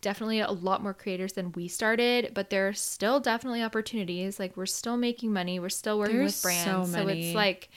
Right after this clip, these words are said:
Speaker 1: there's so much out there, especially with the industry growing in general and more brands creating budget for it. So it's like,
Speaker 2: Mm-hmm.
Speaker 1: you don't wanna, like,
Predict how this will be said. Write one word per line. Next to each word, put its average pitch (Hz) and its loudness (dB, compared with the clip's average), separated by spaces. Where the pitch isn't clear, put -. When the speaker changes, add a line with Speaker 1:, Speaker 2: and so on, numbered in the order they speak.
Speaker 1:
there's 247 6
so 226 2
much 214 0
out 180 -4
there, 185 0
especially 196 -2
with 202 -4
the 190 2
industry 190 -2
growing 180 0
in 190 0
general 185 0
and 196 2
more 180 0
brands 180 -2
creating 180 -2
budget 214 -2
for 240 2
it. 247 2
So 202 0
it's 196 -2
like, 208 -2
Speaker 2:
Mm-hmm. 175 0
Speaker 1:
you 226 2
don't 233 4
wanna, 240 4
like, 233 2